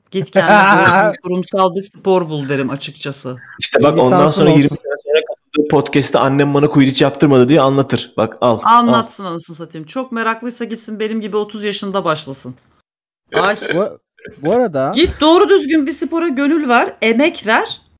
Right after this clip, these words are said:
Speaker 1: İyi bir sporcu ol, müsabık sporcu ol. Ülken adına yarış falan ya.
Speaker 3: Yok ya ben
Speaker 1: Ay.
Speaker 3: fringe sporcu varım öyle deme. Şey falan da varım ben. Ultimate Frisbee, Frisbee. Böyle garip grup sporlar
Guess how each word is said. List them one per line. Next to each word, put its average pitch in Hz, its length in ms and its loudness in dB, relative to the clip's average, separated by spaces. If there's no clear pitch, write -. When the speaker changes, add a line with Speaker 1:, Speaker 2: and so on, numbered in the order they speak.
Speaker 1:
İyi 339 240 2
bir 339 60 -4
sporcu 330 580 -4
ol, 269 100 -2
müsabık 269 580 -2
sporcu 294 460 -6
ol. 330 320 -2
Ülken 277 300 -4
adına 262 260 0
yarış 277 360 -2
falan 277 300 -2
ya. 208 420 -2
Speaker 3:
Yok 131 180 0
ya 110 160 6
ben 110 140 4
Speaker 1:
Ay. 214 140 2
Speaker 3:
fringe 123 140 -2
sporcu 123 400 -8
varım 131 240 -8
öyle 107 160 -6
deme. 110 240 -8
Şey 117 220 -2
falan 135 260 0
da 120 80 0
varım 95 220 0
ben. 82 100 -2
Ultimate 120 480 -4
Frisbee, 110 340 -2
Frisbee. 104 540 -4
Böyle 117 300 -2
garip 147 320 -2
grup 127 180 -4
sporlar 131 460 0